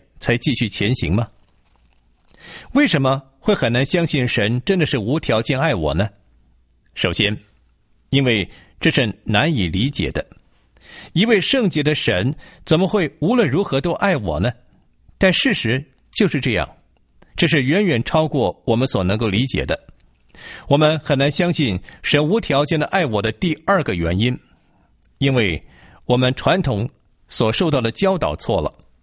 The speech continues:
从小可能我们受了太多这样的教导，受过这样的对待，结果这些观念就先入为主地影响着我们。第三个原因，为什么我们很难相信神是无条件地爱我们的？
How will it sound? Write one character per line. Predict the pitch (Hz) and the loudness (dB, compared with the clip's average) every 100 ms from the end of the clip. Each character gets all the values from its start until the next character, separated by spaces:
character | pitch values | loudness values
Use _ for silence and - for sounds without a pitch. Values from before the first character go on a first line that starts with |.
| _ _ - - - - - | _ _ -20 -20 -20 -14 0
从 | 208 247 | 2 2
小 | 165 | 0
可 | 139 131 | 0 0
能 | 135 147 | 2 2
我 | 127 | 0
们 | 139 | 0
受 | 190 | 0
了 | 139 | 0
太 | 120 185 139 | 0 0 0
多 | 143 | 0
这 | 147 196 | 0 0
样 | 127 | 0
的 | |
教 | 98 131 123 | 0 0 0
导， | 92 60 - _ _ - | 0 -2 -6 _ _ -8
受 | - 170 | 0 0
过 | 151 143 | 2 0
这 | 175 | 0
样 | 151 | 0
的 | 123 | 0
对 | 208 117 | -2 0
待， | 104 82 - _ _ _ | 0 -2 -6 _ _ _
结 | - 175 | -2 0
果 | 147 | 0
这 | 139 | -2
些 | 185 | -2
观 | 175 214 220 | -2 0 0
念 | 202 117 | 2 0
就 | 139 | -2
先 | 107 - 202 | -2 0 0
入 | 190 143 | 2 0
为 | 123 | 0
主 | 170 107 78 | -2 -2 -2
地 | 101 104 - - | -2 -2 -6 -4
影 | 117 170 185 | 0 0 0
响 | 101 90 | 0 0
着 | 101 | -2
我 | 85 | -2
们。 | 73 76 - - _ _ _ _ _ - - - - - - _ - | -2 -4 -10 -20 _ _ _ _ _ -20 -20 -20 -20 -20 -20 _ -2
第 | 214 | 0
三 | 254 247 | 2 2
个 | |
原 | 165 127 | 2 2
因， | 147 170 180 - _ _ _ - | 2 0 0 -6 _ _ _ -4
为 | 254 254 | 0 2
什 | 175 | 2
么 | 170 | 2
我 | 143 | 2
们 | 135 147 | 2 0
很 | 131 110 | 0 0
难 | 110 139 | 2 0
相 | 156 151 | 0 0
信 | 139 104 80 - - | 0 -2 -4 -10 -10
神 | - 131 | -2 0
是 | 135 143 | 2 0
无 | 92 135 214 | 0 0 0
条 | - - 101 | -2 0 0
件 | 120 139 | 2 0
地 | 107 | 0
爱 | - 139 | 0 0
我 | 90 | 0
们 | 80 | -2
的？ | 98 131 | 0 -2